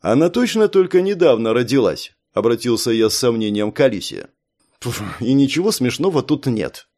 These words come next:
Недовольно фыркнула наш маленький гений среди фей, при этом сердито топнув ножкой. «Ну, в общем, я с тобой согласен. Применишь всю свою силу». Прищурившись, согласился я.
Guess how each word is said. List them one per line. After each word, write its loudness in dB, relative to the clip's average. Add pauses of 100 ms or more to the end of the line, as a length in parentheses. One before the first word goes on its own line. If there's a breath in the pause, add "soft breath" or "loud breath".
(220)
Недовольно 2
фыркнула 0
наш 0
маленький 0
гений 0
среди -2
фей, -6
при -2
этом 0
сердито -2
топнув -2
ножкой. -4 (680)
«Ну, 2
в 0
общем, 0
я 2
с -6
тобой 0
согласен. -4 (120)
Применишь 0
всю -2
свою -2
силу». -8 (280)
Прищурившись, -4
согласился -2
я. -8